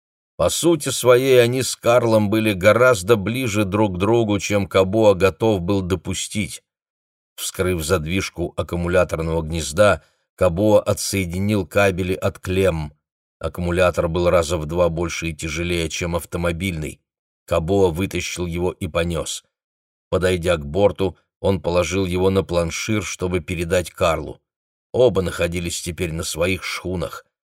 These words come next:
Аккумулятор лежал между ними. «Войдёт», решил Карл. «Фланец у меня мягкий.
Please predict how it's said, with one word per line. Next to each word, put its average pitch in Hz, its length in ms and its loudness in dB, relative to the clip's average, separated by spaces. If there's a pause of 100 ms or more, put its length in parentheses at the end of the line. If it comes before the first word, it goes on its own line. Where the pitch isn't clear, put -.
(140)
Аккумулятор 90 880 0
лежал 85 520 0
между 80 500 -4
ними. 76 520 -6 (1200)
«Войдёт», 85 960 2 (240)
решил 76 420 -6
Карл. 73 460 -4 (500)
«Фланец 98 800 2
у 82 40 -4
меня 85 280 -2
мягкий. 87 760 -4